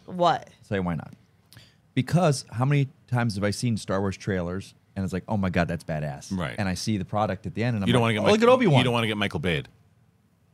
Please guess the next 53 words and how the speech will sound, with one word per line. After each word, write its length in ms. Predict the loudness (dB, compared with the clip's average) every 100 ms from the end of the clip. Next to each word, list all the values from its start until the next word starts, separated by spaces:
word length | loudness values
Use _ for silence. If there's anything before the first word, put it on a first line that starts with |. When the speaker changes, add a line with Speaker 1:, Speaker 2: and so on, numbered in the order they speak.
| -6
Speaker 3:
Michael 180 | -2
Bay 160 | 2 2
d-, 120 | 0
uh, 200 | -4 -8 -8 -14 -8
puts 200 | -6 -6
together 240 | -6 -6
great 240 | -4 -4
trailers. 220 | -4 0 4
Speaker 1:
Yeah. 360 | 4 2 -2 -8 _ -14
Speaker 3:
But 260 | -6 -4 -2
Speaker 2:
I, 120 | 0 2
I've 180 | 2
been 160 | 2 2
burned 360 | 2 2 2 2
several 200 | 0 2
times. 240 | 0 0
I, 100 | 0 2
I 60 |
was 120 | 4 4
just 160 | -2
thinking 140 | 0 0
about 100 | 0
that 120 | -2
this 160 | -2 0
morning. 320 | -2 -2 -8 -18 _ _ _ _ _ _ _ _ _ 0
No 200 | 2 4
one 120 | 2
is 100 | 2
talking 280 | 2 2 0
about 100 | -2
Mando 300 | -2 -2 -4
three. 360 | -6 -10 -14 -18 _ _ _ _ _ _ _ _ -20 0
We 60 | 2
don't 80 | 4
talk 240 | 2 2
about 180 | 0 0
it. 100 | -4 -14 _ 2
Mando 300 | 4 6 6
one 180 | 6 2
and 100 | 2
two, 140 | 2
we 100 | 2
talked 300 | 4 2 4
about 200 | 2 4 4
it 80 | 2
ad 200 | 4 6
nauseum 520 | 6 4 4 2 2
for 120 | 2
years 300 | 4 4 4
after 220 | 4 2
it 60 | -2
came 180 | 0 2
out. 340 | 2 0 -2